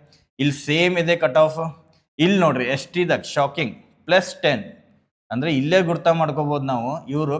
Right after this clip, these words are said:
ಮೆಡಿಕಲ್ದಾಗೆ already ಹತ್ತು ಮಾರ್ಕ್ಸ್ ಹೆಚ್ಚು ಮಾಡಿಬಿಟ್ಟು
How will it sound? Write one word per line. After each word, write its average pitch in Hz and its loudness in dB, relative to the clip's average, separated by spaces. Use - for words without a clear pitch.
ಮೆಡಿಕಲ್ದಾಗೆ 143 -2
already 139 -4
ಹತ್ತು 139 -8
ಮಾರ್ಕ್ಸ್ 160 -2
ಹೆಚ್ಚು 135 -8
ಮಾಡಿಬಿಟ್ಟು 139 -6